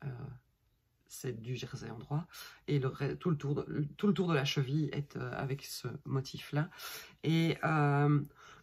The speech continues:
<coughs> et en fait, bah, j'ai dû m'arrêter en plein milieu et je n'y ai plus touché. Puis je les ai mises dans un petit pochon, je les ai mis dans un grand sac à projet dans lequel j'ai, euh, tout mon matériel tricot, mes aiguilles, mes anneaux marqueurs, bah, toutes ces,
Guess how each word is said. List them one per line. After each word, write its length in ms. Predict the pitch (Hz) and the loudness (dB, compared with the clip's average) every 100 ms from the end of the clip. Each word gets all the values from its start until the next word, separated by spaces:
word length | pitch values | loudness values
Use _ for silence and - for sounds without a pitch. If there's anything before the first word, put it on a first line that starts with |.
| - | 2
<coughs> 1900 | 143 - - - 143 - - _ _ _ _ - - - - - - _ - | 4 6 6 4 -4 -4 -8 _ _ _ _ -20 -20 -18 -18 -20 -20 _ 2
et 180 | 196 180 | 6 6
en 80 | |
fait, 260 | 143 190 - | 6 2 4
bah, 80 | 151 | 4
j'ai 140 | 139 | 4
dû 120 | 131 | 4
m'arrêter 300 | 143 139 139 | 6 4 4
en 80 | 160 | 2
plein 160 | 151 143 | 4 4
milieu 340 | 131 143 190 | 6 6 8
et 40 | 180 | 6
je 80 | |
n'y 60 | 156 | 6
ai 60 | 147 | 4
plus 120 | - | 2
touché. 400 | 135 139 202 202 | -4 4 6 6
Puis 120 | 180 | 6
je 60 | 147 | 4
les 120 | 139 | 6
ai 20 | |
mises 140 | 160 | 6
dans 160 | 151 139 | 4 4
un 80 | 131 | 2
petit 120 | 143 | 0
pochon, 380 | 139 120 - 190 | -2 -2 2 4
je 80 | 160 | 4
les 140 | 143 | 2
ai 20 | |
mis 120 | 139 | 2
dans 220 | 165 147 135 | 4 4 4
un 200 | 135 135 | 4 6
grand 320 | 139 165 185 | 6 6 6
sac 240 | - 160 | 2 -2
à 40 | 156 | -2
projet 300 | - 151 165 | 0 2 4
dans 100 | 139 | 2
lequel 300 | 139 170 165 | 2 2 2
j'ai, 380 | 135 143 156 | 4 4 2
euh, 180 | 117 127 | 2 -2
tout 160 | 120 180 | -2 0
mon 80 | 156 | 2
matériel 360 | 147 143 151 | 2 2 0
tricot, 360 | 147 143 151 165 | 0 -2 2 4
mes 220 | 160 135 | 4 4
aiguilles, 340 | 135 127 156 | 2 4 4
mes 140 | 151 139 | 6 4
anneaux 120 | 131 | 0
marqueurs, 640 | - - - 147 135 131 | -2 -4 -2 0 2 -2
bah, 120 | - | -6
toutes 160 | - 139 | -8 -4
ces, 180 | 143 | -2